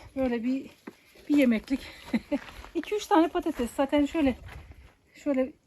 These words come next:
iki tane veya en fazla üç taneymiştir.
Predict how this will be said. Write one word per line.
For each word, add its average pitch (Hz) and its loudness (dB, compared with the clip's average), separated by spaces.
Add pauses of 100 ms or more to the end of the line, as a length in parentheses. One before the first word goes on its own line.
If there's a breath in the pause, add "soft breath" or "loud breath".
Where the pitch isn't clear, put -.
(240)
iki - -20
tane 220 0
veya 247 4
en 285 4
fazla 240 -2
üç 277 -2
taneymiştir. 247 -2